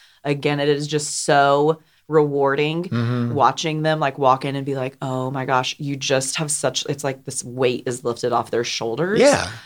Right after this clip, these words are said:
Speaker 2: Yeah.
Speaker 1: Um, because again, it is more, it's more than just having a clean house or office. It's about, like, the energy that you feel when you're in there and, like, being able to just easily live your day-to-day
Speaker 2: Mm-hmm.
Speaker 1: life without getting <laughs> frustrated because you
Speaker 2: Yes.
Speaker 1: can't find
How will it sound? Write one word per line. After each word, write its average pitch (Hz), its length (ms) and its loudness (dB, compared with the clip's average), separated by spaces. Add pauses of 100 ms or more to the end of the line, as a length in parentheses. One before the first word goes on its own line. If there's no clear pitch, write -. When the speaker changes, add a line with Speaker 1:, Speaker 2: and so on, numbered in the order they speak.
(120)
Speaker 2:
Yeah. 139 340 4
Speaker 1:
Um, 123 280 -8 (260)
because 170 240 -2
again, 160 220 0
it 131 120 -2
is 139 140 -2
more, 156 420 4 (400)
it's 170 200 0
more 170 340 4
than 165 140 0
just 151 160 -2
having 135 280 2
a 131 60 -6
clean 131 720 -6 (100)
house - 460 0
or 127 160 0
office. - 440 0
It's - 200 -6
about, 131 240 2
like, 120 140 -4
the - 140 -2
energy 135 440 -4
that - 160 -2
you 120 80 -6
feel 123 260 0
when 120 120 -2
you're 120 120 -2
in 117 160 -2
there 117 180 -4
and, 117 120 -6
like, 113 160 -8
being 131 240 -4
able 117 220 -2
to 120 120 -4
just 120 380 -4 (380)
easily 170 460 2
live 160 280 6
your 151 120 4
day-to-day 135 360 2
Speaker 2:
Mm-hmm. 120 140 4
Speaker 1:
life 123 280 2
without 127 260 -6
getting 135 220 -8
<laughs> - 140 -12
frustrated 170 680 0
because 110 240 2
you 156 60 -4
Speaker 2:
Yes. - 40 -8
Speaker 1:
can't 160 220 2
find 147 460 2